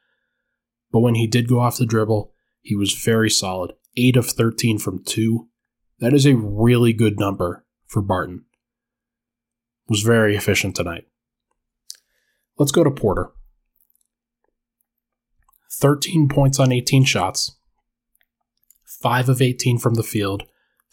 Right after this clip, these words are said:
Three of eleven from three. Two of seven from two.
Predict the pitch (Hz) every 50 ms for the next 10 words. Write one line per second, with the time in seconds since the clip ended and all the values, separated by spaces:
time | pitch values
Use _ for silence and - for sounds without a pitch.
0 | - - - 120 120 123 123 123 117 127 117 120 120 113 123 113 110 - 117 110
1 | 107 - - 110 104 104 104 101 - _ _ _ _ _ _ _ _ _ _ _
2 | _ _ - - - 135 127 127 120 - - - 123 120 120 120 113 - - 110
3 | 110 - - - 110 101 92 90 -